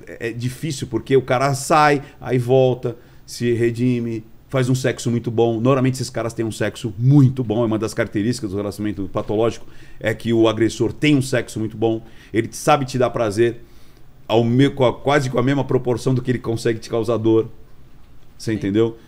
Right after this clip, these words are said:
Speaker 1: Então, eu aconselho, se cadastre sim, não minta pra mim ponto com ponto B R, pra você entender, é, um pedacinho de como funciona essa, essa cabeça aí. E no caso dele, pra fechar, eu acho que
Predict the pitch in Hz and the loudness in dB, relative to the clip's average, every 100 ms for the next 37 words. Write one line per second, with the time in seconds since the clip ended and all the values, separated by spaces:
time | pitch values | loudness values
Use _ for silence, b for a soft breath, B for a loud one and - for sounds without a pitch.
0 | B 104 147 160 165 - 131 143 175 175 | B -2 2 2 0 4 6 6 4 4
1 | 127 95 - - 123 135 151 135 127 113 | 4 4 0 0 2 2 2 2 2 4
2 | 135 156 151 151 131 151 127 127 135 160 | 6 6 4 4 2 0 2 2 2 2
3 | 147 175 - 139 131 131 131 131 139 147 | 2 2 2 2 4 2 6 6 4 -2
4 | B B 123 135 131 - - - 180 226 | B B -2 0 0 -2 -6 -6 -4 0
5 | - 175 123 123 135 131 B B - 113 | 4 4 4 4 2 -4 B B -4 2
6 | 117 117 117 110 107 101 101 - 131 127 | 4 4 4 2 0 -2 -6 -4 -4 4
7 | 180 196 156 - 151 147 131 147 139 143 | 6 6 2 0 -2 -2 -2 -2 -2 -2
8 | 135 - 127 127 - 127 120 117 113 120 | -6 -2 -2 -2 -2 -2 0 -2 -4 -4
9 | - 113 110 110 - 98 B B B - | -4 0 0 0 -4 -4 B B B 2
10 | 143 208 - - 156 139 156 156 131 123 | 2 2 2 2 4 4 2 0 -4 0
11 | 135 127 135 131 131 b b - - 131 | 0 2 0 -2 -6 b b 0 2 4
12 | 135 - | 0 -8